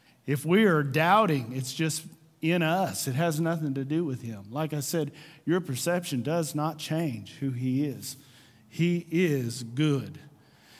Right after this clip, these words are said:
You know, the reason we need to get this worked out is because it provides opportunity for the enemy to hinder our faith when we doubt the goodness of God.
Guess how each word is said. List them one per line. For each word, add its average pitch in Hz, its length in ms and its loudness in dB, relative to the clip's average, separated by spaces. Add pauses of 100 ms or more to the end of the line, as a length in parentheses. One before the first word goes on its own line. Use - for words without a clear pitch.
(160)
You 185 120 6
know, 180 180 6
the 170 140 4
reason 208 460 6
we 185 100 2
need 185 180 4
to 170 80 2
get 160 220 2
this 151 240 -2
worked 156 280 0
out 165 280 2
is 135 180 0
because 139 380 0
it 143 280 -6
provides 160 680 2 (160)
opportunity 160 1080 0
for 139 180 -4
the 139 260 -4
enemy 139 600 -2 (680)
to - 100 -4
hinder 175 460 2
our 147 200 2
faith 175 460 0
when 135 220 0
we 139 200 2
doubt 131 580 -4 (500)
the 135 100 0
goodness 127 540 -2
of 120 160 -8
God. 127 320 -6